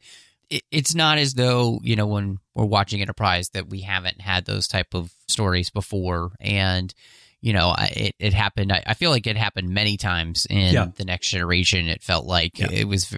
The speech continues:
Speaker 1: it was very standard for that to, to be the case. But here, I, I think it's, it's, it's an interesting thing to do because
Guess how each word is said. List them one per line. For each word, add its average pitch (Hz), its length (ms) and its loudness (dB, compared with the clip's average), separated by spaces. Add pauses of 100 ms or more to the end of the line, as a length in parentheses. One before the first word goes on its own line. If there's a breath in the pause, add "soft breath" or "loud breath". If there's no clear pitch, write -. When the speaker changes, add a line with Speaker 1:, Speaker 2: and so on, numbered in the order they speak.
Speaker 1:
it 110 100 2
was 95 120 0
very 95 180 4
standard 107 420 0
for 98 140 -2
that 90 200 0 (140)
to, 95 280 0
to - 140 -10
be 101 120 -2
the 95 80 -2
case. 156 420 0 (1300 soft breath)
But 147 460 0 (840)
here, 196 360 0
I, - 220 0
I 131 60 0
think 151 200 -2
it's, - 400 0 (160)
it's, - 440 0 (100)
it's - 140 0
an 131 120 -2
interesting 151 540 -4
thing 131 360 -4
to 127 160 -6
do 123 520 -6
because 110 1040 -4